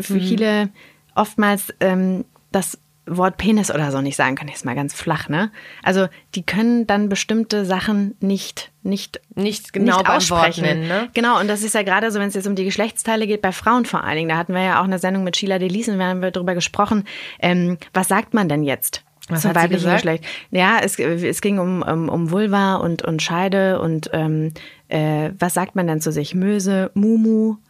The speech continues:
Speaker 2: Punani, kann
Speaker 1: In
Speaker 2: man auch noch
Speaker 1: bestimmten
Speaker 2: sagen.
Speaker 1: Punani, genau, das sagen ja
Speaker 2: Mhm.
Speaker 1: die besten Freundinnen auch.
Speaker 2: Mhm.
Speaker 1: Aber in, in der sich, richtigen Situation das passende Wort zu finden.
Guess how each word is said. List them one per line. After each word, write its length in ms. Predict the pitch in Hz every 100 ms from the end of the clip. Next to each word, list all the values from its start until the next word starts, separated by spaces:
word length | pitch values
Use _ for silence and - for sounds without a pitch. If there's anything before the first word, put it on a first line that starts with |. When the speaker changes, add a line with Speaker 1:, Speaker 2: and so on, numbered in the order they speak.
| -
Speaker 2:
Punani, 520 | - 180 175 208 220
kann 80 | 214
Speaker 1:
In 60 |
Speaker 2:
man 40 | 202
auch 40 |
noch 80 | 196
Speaker 1:
bestimmten 180 | 208 214
Speaker 2:
sagen. 240 | 202 202
Speaker 1:
Punani, 400 | 196 196 190 202
genau, 240 | 190 185 185
das 120 | 180
sagen 120 | 180
ja 60 | 170
Speaker 2:
Mhm. 40 |
Speaker 1:
die 40 | 170
besten 260 | 165 156
Freundinnen 320 | 170 185 202 196
auch. 180 | 202 202 -
Speaker 2:
Mhm. 280 | 175 175 196
Speaker 1:
Aber 340 | 196 196 196
in, 140 | 220
in 160 | - 247
der 120 | 233
sich, 340 | 190 226 - -
richtigen 340 | 233 226 220
Situation 840 | 202 208 202 190 - - 208 240 254
das 160 | 196
passende 360 | - 196 214 196
Wort 200 | 190 196
zu 100 | -
finden. 520 | 156 135 135 - -